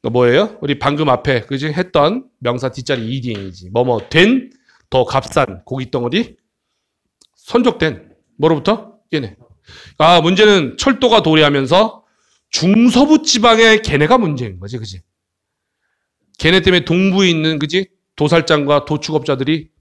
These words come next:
다 지금 폭망하게 생긴 거야. 왜냐? 걔네가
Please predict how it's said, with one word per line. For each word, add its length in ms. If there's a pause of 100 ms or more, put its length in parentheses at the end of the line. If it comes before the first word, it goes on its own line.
다 300
지금 260
폭망하게 460
생긴 340
거야. 120 (360)
왜냐? 260 (240)
걔네가 440